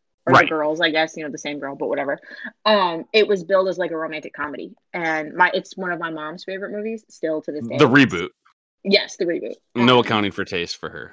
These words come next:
Speaker 2: Okay.
Speaker 1: <laughs>
Speaker 2: Not a Pollyann fan?
Speaker 1: I don't know. I'm sure she's seen it,
Speaker 2: <laughs> Will,
Speaker 1: but
Speaker 2: will
Speaker 1: I
Speaker 2: you
Speaker 1: just, I
Speaker 2: text your
Speaker 1: don't
Speaker 2: mom
Speaker 1: know.
Speaker 2: and ask her if she's a Pollyann fan?
Speaker 1: Sure.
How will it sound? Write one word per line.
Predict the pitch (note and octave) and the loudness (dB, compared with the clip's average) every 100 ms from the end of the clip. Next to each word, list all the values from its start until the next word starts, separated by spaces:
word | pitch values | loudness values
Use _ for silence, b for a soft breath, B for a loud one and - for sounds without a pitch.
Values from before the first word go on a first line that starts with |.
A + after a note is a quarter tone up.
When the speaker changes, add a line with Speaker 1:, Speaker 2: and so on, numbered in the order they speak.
| E2+ | -10
Speaker 2:
Okay. | F#2 C#2+ - _ _ - | -8 -12 -16 _ _ -4
Speaker 1:
<laughs> | G#3+ G3+ F3+ _ _ _ _ _ _ _ - | -4 -6 -18 _ _ _ _ _ _ _ -4
Speaker 2:
Not | A2+ A2 | 2 4
a | |
Pollyann | G2 G#2+ G#2 G#2 G#2 | 4 4 4 4 2
fan? | A2 G#2+ A2 A#2 _ _ _ _ _ _ _ | 2 0 -2 -6 _ _ _ _ _ _ _
Speaker 1:
I | A3 | 2
don't | A3 A#3+ F#3+ | 2 0 -8
know. | F3 G3 A#3+ B3 - | -12 -10 -12 -4 0
I'm | G#3 | 2
sure | A#3+ A3 | 2 0
she's | G#3+ - | -2 -6
seen | F#3 F#3 | -6 -2
it, | A3+ - - | -2 -2 -2
Speaker 2:
<laughs> | |
Will, | C3 D#3 | 2 4
Speaker 1:
but | |
Speaker 2:
will | F3 | 6
Speaker 1:
I | |
Speaker 2:
you | E3+ G3+ | 4 4
Speaker 1:
just, | - | 4
I | |
Speaker 2:
text | E3+ G3+ | 4 4
your | D#3 | 6
Speaker 1:
don't | C#3+ | 6
Speaker 2:
mom | C#3+ | 6
Speaker 1:
know. | |
Speaker 2:
and | C#3 | 6
ask | B2 C3+ | 6 6
her | C#3 | 2
if | C3 | 0
she's | C#3 | -2
a | B2 | -2
Pollyann | - D#3 E3 E3 D3 D3+ | 4 4 4 2 4 2
fan? | E3 D#3 D#3+ G3+ - _ | 0 -2 -2 -2 -8 _
Speaker 1:
Sure. | - G#3+ E3+ | -6 -4 -4